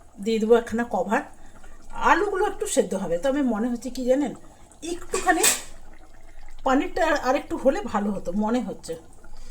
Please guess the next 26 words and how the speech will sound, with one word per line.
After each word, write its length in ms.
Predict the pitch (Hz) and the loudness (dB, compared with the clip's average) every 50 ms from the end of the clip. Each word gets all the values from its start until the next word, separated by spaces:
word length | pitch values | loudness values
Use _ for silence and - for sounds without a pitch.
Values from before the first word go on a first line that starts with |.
| - - - - - | -10 -10 -12 -6 -2
এখানে 220 | 240 262 269 269 262 | 0 2 2 2 2
কতটা 300 | 233 226 226 294 254 294 | 2 0 2 0 -2 0
পানির 340 | 285 277 254 254 277 277 - | 2 4 4 4 2 2 0
ছিল, 340 | - - 320 254 247 247 277 302 - - - - - - - - - - - - - - - - - - - - | 0 0 4 8 8 8 8 6 0 -8 -12 -12 -12 -12 -12 -12 -14 -16 -18 -18 -16 -14 -12 -12 -12 -12 -8 -2
প্রায় 220 | - 226 233 226 | 2 2 4 4
এক 280 | 220 - 226 214 208 - - - - - - - - - - - - - - - - - - - - - - - - - - - - | 2 2 -2 -4 -6 -8 -14 -18 -16 -16 -16 -16 -16 -16 -16 -14 -14 -16 -16 -16 -18 -18 -16 -18 -16 -16 -14 -14 -14 -14 -16 -12 -10
দুইশো 400 | 214 196 196 220 226 214 - 269 | -4 0 2 4 4 6 6 6
গ্রামের 280 | 254 247 240 233 240 240 | 8 8 6 6 6 4
মতন 240 | 233 233 220 247 233 | 2 2 0 -2 -2
পানির 260 | - 196 170 185 190 196 | 0 0 -2 -2 -4 -6
ছিল। 260 | - - - 160 165 165 - - - - - - - - - - - - - - - - - - - - - - - - - - - - - - - - - - - - - - - - - - - - | -8 -8 -8 -10 -10 -12 -12 -14 -14 -12 -14 -14 -14 -14 -14 -16 -16 -16 -18 -14 -12 -10 -8 -8 -10 -12 -12 -14 -12 -12 -10 -10 -10 -10 -10 -10 -12 -14 -16 -20 -20 -18 -16 -16 -14 -12 -10 -10 -10 -10
এটা 160 | 262 208 220 | -2 0 2
আমার 140 | 208 208 220 | 2 2 2
হাজব্যান্ড 440 | - 220 202 202 - 214 233 240 220 | 2 0 -2 2 4 6 6 6 6
এনেছে। 380 | 202 233 254 - - 202 247 - - - - - - - - - - - - - - - - - | 6 4 2 2 0 -2 -2 -2 -4 -6 -8 -8 -10 -10 -10 -10 -10 -8 -6 -6 -6 -4 0 0
তো 60 | 220 | 2
চলুন, 300 | 208 - 262 247 285 277 - - - - - - - | 6 8 8 8 8 2 -2 -8 -14 -14 -14 -14 -8
এটা 220 | - 214 208 214 208 | -6 -2 0 0 2
দিয়ে 180 | 190 214 214 | 4 4 4
দেবো 240 | 208 214 240 294 302 - - - - | 6 4 2 2 0 -6 -10 -4 0
কভার, 460 | 254 285 302 294 262 285 294 277 269 262 262 254 254 240 240 226 214 196 - - - - - - - - - - - - - - - - - - - - - - - - - - - - - - - - - - - | 0 2 2 0 2 4 6 6 6 6 6 6 4 4 2 0 -2 -4 -6 -8 -8 -8 -10 -10 -10 -10 -8 -8 -6 -6 -6 -6 -4 -4 -4 -6 -6 -8 -6 -4 -4 -2 0 2 2 4 4 2 0 0 -2 -4 -2
তাহলে 140 | 214 214 220 | -2 -2 -2
আলুগুলো 520 | - 208 214 214 214 214 240 311 370 359 | 0 0 4 4 4 4 4 2 0 -4
সেদ্ধ 300 | - - - 180 165 170 | -6 -4 -4 -4 -4 -4
হয়ে 180 | 170 165 160 147 | -4 -4 -4 -4
যাবে। 200 | 160 156 151 | -4 -4 -4